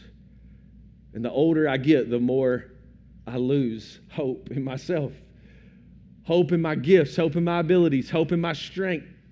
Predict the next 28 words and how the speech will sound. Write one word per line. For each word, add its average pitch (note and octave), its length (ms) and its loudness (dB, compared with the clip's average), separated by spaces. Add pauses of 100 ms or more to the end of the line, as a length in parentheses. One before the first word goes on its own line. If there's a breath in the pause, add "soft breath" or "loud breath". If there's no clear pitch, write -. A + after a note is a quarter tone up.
(960 loud breath)
hope D3 200 -2
in F3+ 100 4
my F#3 180 4
enoughness F#3 680 2
as D3+ 140 0
a E3+ 60 0
father. F3+ 480 0
I'm D3+ 120 0
just - 280 2
stripped G#3+ 600 -2 (260 loud breath)
constantly D#3+ 760 -2
of D3 220 0
being F3 380 4 (260 loud breath)
enough. F3 400 4
I E3+ 80 2
told F3 340 2
Kaylin G#3 360 6
last E3+ 220 -2
night, F#3+ 180 2
we F3 40 2
were E3+ 80 4
eating F#3 200 6
dinner, G#3 200 6
I D3 80 2
said, E3+ 220 2
"I E3+ 80 6
used A3+ 400 2
to G3 200 2